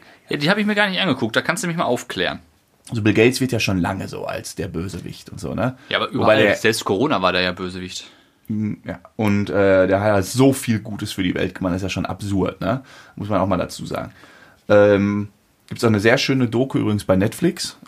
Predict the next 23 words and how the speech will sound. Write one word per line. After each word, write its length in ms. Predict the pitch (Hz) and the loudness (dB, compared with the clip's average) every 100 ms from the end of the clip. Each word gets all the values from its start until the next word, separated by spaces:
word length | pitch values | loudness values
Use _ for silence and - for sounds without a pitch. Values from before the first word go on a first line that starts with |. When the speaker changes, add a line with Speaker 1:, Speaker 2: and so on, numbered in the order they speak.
| - | 2
Speaker 2:
Klar, 160 | 107 | 2
f-, 160 | 90 - - | 2 -2 -6
als 140 | 98 | -2
Verschwörungstheoretiker 800 | 101 - 104 110 - 104 101 104 | -2 0 2 2 0 0 0 0
ist 100 | 92 | -2
das 80 | 104 | -2
natürlich 340 | 98 90 95 | -2 -2 -4
alles, 320 | - 95 - - _ - | -2 -4 -6 -14 _ -10
aber 200 | - - | -8 -4
egal. 240 | 95 - - - - - - - | -4 -6 -8 -18 -20 -20 -20 -6
Ähm, 600 | - 110 107 107 107 - _ _ _ _ _ - | 4 6 6 0 -2 -6 _ _ _ _ _ -10
wie 160 | 110 | -2
der 160 | 110 101 | 2 4
da 460 | 98 98 98 98 - - - | 4 2 0 -4 -12 -20 -14
in 140 | 101 | -4
Afrika, 720 | - - 107 110 101 98 98 - - - - _ - | -2 -2 -4 2 4 4 2 -2 -20 -20 -20 _ -8
äh, 20 | 107 95 | -4 -2
alle 200 | 101 107 | 0 0
möglichen 380 | 104 107 107 | -2 -4 -6
Krankheiten 420 | 107 110 110 98 98 | -6 -6 -4 -6 -4
versucht 320 | 104 107 - | -8 -8 -12
zu 80 | 107 | -10
bekämpfen, 500 | 101 107 104 - | -4 -2 -2 -6